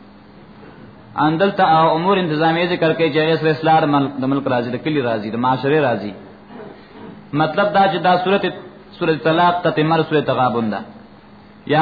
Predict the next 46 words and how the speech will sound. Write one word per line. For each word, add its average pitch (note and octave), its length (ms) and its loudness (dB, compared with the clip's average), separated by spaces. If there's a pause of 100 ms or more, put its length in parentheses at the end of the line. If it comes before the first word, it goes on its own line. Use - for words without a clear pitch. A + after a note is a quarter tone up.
مخکې G3 240 2
سورت F#3 220 2
کې E3 80 0
ویلي D#3+ 280 4
چې D#3 100 -2
ستاسو E3 380 2
اولاد D#3+ 320 4
او D#3+ 100 2
ستاسو D#3+ 440 0
بیانې E3 320 2
دا D#3+ 140 2
فتنه C#3 300 -2
ده، A#2 120 -2 (880)
امتحان D#3+ 520 2
دی. A#2 120 -4 (500)
نو C#3+ 80 -2
په D3+ 100 -2
دې F#3 200 4
صورت F#3 220 0
کې E3+ 260 0
کله G#3 140 2
کله F3+ 180 2
دا D#3+ 260 2
فتنه E3+ 280 -2
زیاته F3+ 400 0
شي، D#3 140 -2 (100)
زیاته E3+ 260 2
شي، E3 100 -2
نو D#3 80 -2
جګړه D3 380 2
راشي، - 260 -4 (680)
نو D#3 120 -2
ښځې E3+ 220 -2
او F3 100 0
خاوند D#3+ 240 2
منځ D#3+ 160 -2
کې E3 60 -2
اختلاف D3+ 420 0
راشي، B2+ 320 -2
نو C3+ 100 -4
بیا D#3 220 0
طلاق D#3 280 2
ولا C#3+ 180 0
خبره C3 180 0
لاړه B2 320 0
شي. - 120 -14